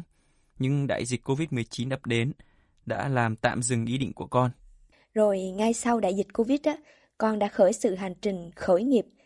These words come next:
Speaker 2: bằng việc trồng lúa sạch trên diện tích vỏn vẹn một ngàn mét vuông.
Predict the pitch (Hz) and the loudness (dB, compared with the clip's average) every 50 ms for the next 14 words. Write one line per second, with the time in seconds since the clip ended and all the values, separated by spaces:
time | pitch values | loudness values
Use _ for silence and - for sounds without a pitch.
0 | _ _ _ - - 185 180 180 185 - - - 202 185 165 170 175 208 277 311 | _ _ _ -8 -6 -6 -4 -4 -6 -6 -6 -4 -4 -4 -4 -2 0 2 2 2
1 | - - 208 - _ _ - 220 208 202 185 165 165 160 - 269 269 - - 208 | 2 2 0 0 _ _ -2 -2 -2 -2 -2 -4 -4 -2 -2 -2 -2 -2 0 -2
2 | 175 170 196 240 240 190 165 170 170 - _ _ _ _ - 196 185 _ - 185 | -2 0 0 0 0 0 0 -2 -6 -10 _ _ _ _ -6 -6 -6 _ -4 -4
3 | 185 170 165 175 190 226 226 - 233 220 208 | -4 -4 -4 -6 -8 -8 -6 -2 -2 -2 -2